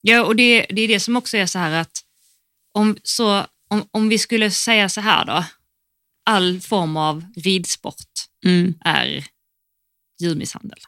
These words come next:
Speaker 1: Vi drar, vi drar det hårt. Alltså så här,
Speaker 2: Ja,
Speaker 1: mm,
Speaker 2: ja.
Speaker 1: okej, då, vi får inte rida på hästarna.
Speaker 2: Nej.
Speaker 1: Vi får inte ha bett i mun, vi får inte göra, alltså så. För
Speaker 2: Mm.
Speaker 1: det klassas som djurmisshandel. Mm, vad ska vi göra då? Alltså, ska vi släppa ut alla hästarna?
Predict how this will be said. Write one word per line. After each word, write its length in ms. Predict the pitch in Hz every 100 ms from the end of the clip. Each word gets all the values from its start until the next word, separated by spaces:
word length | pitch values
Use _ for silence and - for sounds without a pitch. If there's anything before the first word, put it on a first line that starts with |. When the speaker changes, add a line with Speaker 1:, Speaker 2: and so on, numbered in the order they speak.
| -
Speaker 1:
Vi 80 | 190
drar, 320 | 185 143 -
vi 80 | 208
drar 140 | 190
det 60 | 139
hårt. 140 | - - -
Alltså 260 | 196 196
så 80 | 175
här, 260 | 180 185 196
Speaker 2:
Ja, 60 | -
Speaker 1:
mm, 140 | 190 226
Speaker 2:
ja. 140 | -
Speaker 1:
okej, 280 | 240 - - -
då, 280 | 185 214
vi 160 | 180 220
får 120 | 226
inte 120 | 220
rida 240 | 196 196 170
på 100 | 165
hästarna. 440 | 165 - 151 190 - _ _ -
Speaker 2:
Nej. 200 | 185 185
Speaker 1:
Vi 80 | 175
får 120 | 190
inte 100 | 180
ha 80 | 165
bett 240 | 208 -
i 40 |
mun, 140 | 214 202
vi 80 | 208
får 100 | 240
inte 100 | 202
göra, 120 | -
alltså 220 | 180 190
så. 160 | 165 - _ -
För 60 |
Speaker 2:
Mm. 80 | 180
Speaker 1:
det 300 | 180 165 - - - - - -
klassas 320 | 185 - 165
som 140 | 160
djurmisshandel. 420 | 160 151 - - - - - - - _ _ _ _ _ _ -
Mm, 220 | 214 214
vad 100 | 214
ska 120 | -
vi 60 | 214
göra 100 | 208
då? 140 | - 185 _ _ -
Alltså, 160 | 196
ska 140 | 202 208
vi 60 |
släppa 260 | 190 208 214
ut 160 | 185
alla 140 | 214 196
hästarna? 540 | 196 - 160 160 160